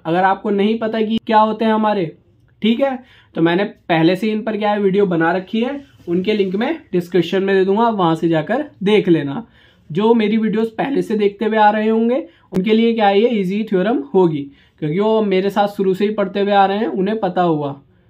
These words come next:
ठीक है, क्योंकि मैंने सब बता रखा है उन्हें। अगर आपको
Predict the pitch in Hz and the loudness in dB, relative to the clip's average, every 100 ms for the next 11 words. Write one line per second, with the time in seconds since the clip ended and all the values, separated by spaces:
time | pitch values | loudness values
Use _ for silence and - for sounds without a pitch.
0 | _ _ - 208 233 277 277 - 185 196 | _ _ 0 2 2 -2 -4 0 0 2
1 | 202 202 214 208 240 240 175 185 175 160 | 0 -2 -4 -2 -2 0 0 2 0 -2
2 | - 131 131 139 - _ - 220 202 - | -8 -10 -10 -14 -18 _ 2 4 4 2
3 | 226 | -2